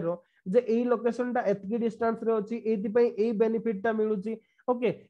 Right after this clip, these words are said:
ଏ ର ଯେ, ଏ ର କ୍ଲାଇମେଟ ଆମକୁ ଏମିତି ଭାବରେ affect କରୁଛି, ତାର ଯେମିତି ଆମର ଏବେ ଯଦି କହିବେ ହରିୟାଣାର ଯୋଉ, ଅ, ପାରୋଲି, ଓକେ, ଯୋଉ, ଯୋଉ ମାନେ ସବୁ ଯୋଉ ଜଳଉଛନ୍ତି, ସିଏ ଦିଲ୍ଲୀକୁ affect କରୁଛି।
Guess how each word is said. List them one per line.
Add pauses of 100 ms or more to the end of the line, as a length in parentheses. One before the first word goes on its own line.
ଏ
ର
ଯେ,
ଏ
ର
କ୍ଲାଇମେଟ
ଆମକୁ
ଏମିତି
ଭାବରେ
affect
କରୁଛି,
ତାର
ଯେମିତି
ଆମର
ଏବେ
ଯଦି
କହିବେ (580)
ହରିୟାଣାର
ଯୋଉ, (220)
ଅ, (380)
ପାରୋଲି, (180)
ଓକେ, (200)
ଯୋଉ,
ଯୋଉ
ମାନେ
ସବୁ
ଯୋଉ (300)
ଜଳଉଛନ୍ତି,
ସିଏ
ଦିଲ୍ଲୀକୁ
affect
କରୁଛି।